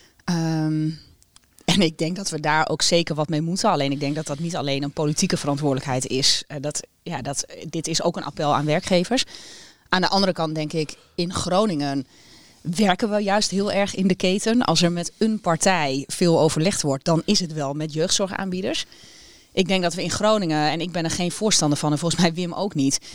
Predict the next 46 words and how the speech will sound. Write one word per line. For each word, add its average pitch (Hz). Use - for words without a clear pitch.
we 175
werken 175
met 165
een, 175
ja, 170
dat 151
is 151
een 175
beetje 156
technisch, 180
maar 160
een 160
open 175
house 170
financiering. 147
Dus 160
er -
is 175
geen 196
plafond 180
op 156
het 151
budget. 165
Eh, 190
dat 170
maakt 180
ook 165
dat 151
we 170
zoveel 160
tekorten 196
hebben. 220
Maar 180
er 160
is 160
eigenlijk 190
dus 156
heel 185
veel 170
financiële 160
ruimte, 160
eh, 151
ook 196
voor 165
jeugdzorgaanbieders, 147
om 165